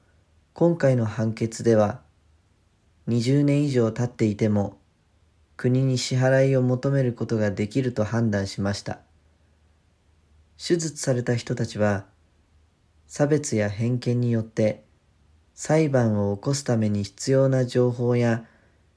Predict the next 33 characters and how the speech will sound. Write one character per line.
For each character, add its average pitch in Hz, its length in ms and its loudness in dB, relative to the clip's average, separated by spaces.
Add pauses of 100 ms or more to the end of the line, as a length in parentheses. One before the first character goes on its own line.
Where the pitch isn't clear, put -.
(100)
支 156 220 -2
援 131 340 0
を - 200 -6
得 110 100 -2
ら 127 100 4
れ 147 100 2
な 143 120 0
か 113 80 -2
っ 107 80 -4
た - 140 -6
の 104 120 -2
で、 104 300 -2 (1200)
今 127 220 2
ま 131 160 4
で 113 320 2 (560)
裁 156 280 2
判 123 380 2
を 104 60 -2
起 - 40 -10
こ 127 100 0
せ - 120 -2
な 127 140 0
か 110 120 -2
っ - 80 -4
た 107 220 -4
と - 260 -4 (440)
認 120 220 2
め 123 120 2
た 123 100 -2
か 113 120 -6
ら 104 100 0
で 104 140 -2
す。 - 260 -12